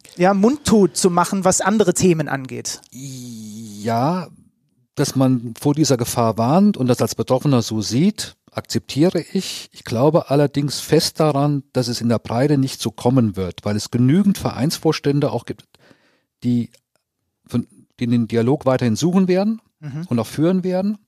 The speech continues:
Speaker 2: Äh, es ist ein sehr komplexes Thema.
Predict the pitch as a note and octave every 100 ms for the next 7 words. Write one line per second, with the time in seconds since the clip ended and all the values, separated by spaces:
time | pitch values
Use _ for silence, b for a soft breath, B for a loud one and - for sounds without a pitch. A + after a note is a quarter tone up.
0 | _ _ _ _ _ _ _ - C#3+ C3+
1 | B2+ E3 D3+ C3+ C#3+ C3+ A#2 A2+ G#2+ -
2 | C#3+ E3+ F#3 F#3 F#3